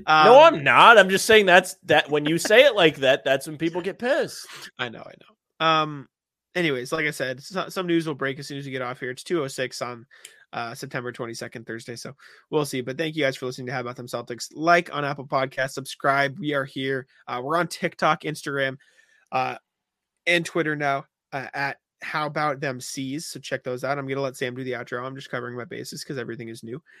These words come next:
Speaker 2: All
Speaker 1: Um,
Speaker 2: right.
Speaker 1: we're posting on TikTok. We're posting on Instagram. Check those out. Just saying. So
Speaker 2: They're
Speaker 1: new
Speaker 2: all,
Speaker 1: platforms.
Speaker 2: they're all the same handle.
Speaker 1: All the same. I made
Speaker 2: Okay.
Speaker 1: sure they're all the
Speaker 2: All
Speaker 1: same.
Speaker 2: right.
Speaker 1: How about
Speaker 2: All
Speaker 1: them
Speaker 2: right, all right.
Speaker 1: C's?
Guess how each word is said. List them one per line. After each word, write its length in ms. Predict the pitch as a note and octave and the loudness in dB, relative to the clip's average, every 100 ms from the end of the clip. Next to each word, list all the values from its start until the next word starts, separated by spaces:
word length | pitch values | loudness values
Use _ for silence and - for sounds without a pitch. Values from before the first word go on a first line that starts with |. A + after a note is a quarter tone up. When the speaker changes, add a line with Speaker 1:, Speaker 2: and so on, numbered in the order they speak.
| - - | -16 -4
Speaker 2:
All 60 | |
Speaker 1:
Um, 180 | A#2+ B2 | 0 0
Speaker 2:
right. 180 | C3 F3 | -2 -2
Speaker 1:
we're 160 | D#3+ D3+ | -2 2
posting 440 | F#3 F3+ - F#3 | 6 6 4 0
on 120 | D#3+ | 0
TikTok. 520 | D#3+ F3 E3 F#3+ G3 F3+ | 0 -2 0 0 0 -2
We're 120 | C#3 | -6
posting 400 | D3 C#3+ - C#3 | -4 -6 -6 -6
on 80 | B2+ | -6
Instagram. 520 | C3 - C#3 C3+ C3+ | -8 -8 -6 -6 -6
Check 220 | C#3 C3+ | -6 -6
those 240 | B2 B2 B2+ | -6 -6 -8
out. 220 | A2+ - | -10 -12
Just 180 | B2+ - | -14 -10
saying. 320 | A#2 A2+ A2+ | -10 -10 -14
So 180 | - - _ _ | -16 -18 _ _
Speaker 2:
They're 220 | A#2+ B2 A2+ | -2 2 4
Speaker 1:
new 100 | A#2 | 4
Speaker 2:
all, 100 | B2 | 6
Speaker 1:
platforms. 240 | D#3 D3 | 6 4
Speaker 2:
they're 160 | A2+ A2 | 0 -2
all 320 | A2 A#2 A#2+ | 0 2 0
the 160 | B2 A#2+ | -4 -10
same 260 | - A2+ G#2+ | -8 -8 -6
handle. 420 | A2+ G2+ E2+ - _ _ _ - | -8 -8 -12 -20 _ _ _ 0
Speaker 1:
All 180 | E3 F3 | 4 4
the 80 | F3+ | 2
same. 200 | F#3+ D3 | -2 -2
I 120 | D3 | -4
made 180 | D3+ D#3+ | -2 -2
Speaker 2:
Okay. 80 | D#3+ | -2
Speaker 1:
sure 140 | C#3 | -4
they're 120 | C3 | -4
all 100 | C3 | -6
the 80 | C#3 | -6
Speaker 2:
All 60 | - | -4
Speaker 1:
same. 80 | A#2+ | -2
Speaker 2:
right. 100 | C3 | -2
Speaker 1:
How 80 | C3+ | -2
about 180 | D3 D3 | -2 -4
Speaker 2:
All 40 | |
Speaker 1:
them 100 | D3+ | -6
Speaker 2:
right, 60 | - | -6
all 40 | A#2 | -10
right. 100 | A#2+ | -12
Speaker 1:
C's? 120 | - | -18